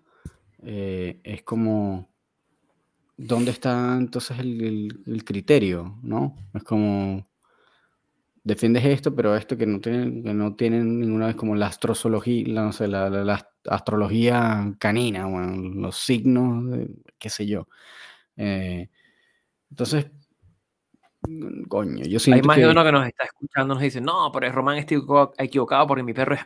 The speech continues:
Speaker 2: Aries y los Aries son así".
Speaker 1: <laughs> Sí, exacto. Y está bien, pero
Speaker 2: Ok.
Speaker 1: cool,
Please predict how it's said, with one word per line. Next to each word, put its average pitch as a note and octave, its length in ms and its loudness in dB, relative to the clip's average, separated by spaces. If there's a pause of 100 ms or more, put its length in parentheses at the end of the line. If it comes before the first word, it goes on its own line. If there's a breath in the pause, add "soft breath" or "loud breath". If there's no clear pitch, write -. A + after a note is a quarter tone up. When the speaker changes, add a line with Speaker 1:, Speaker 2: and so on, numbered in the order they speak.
Speaker 2:
Aries C#3 420 6
y C3 60 -4
los B2 160 -2
Aries C3 280 0
son C3+ 160 -2
así". C3 180 -2
Speaker 1:
<laughs> - 580 -4
Sí, - 200 6
exacto. B2 680 4 (400)
Y D#3+ 80 8
está D3 180 6
bien, D#3+ 400 6
pero F#2+ 220 -6 (440)
Speaker 2:
Ok. - 0 -
Speaker 1:
cool, E3 380 8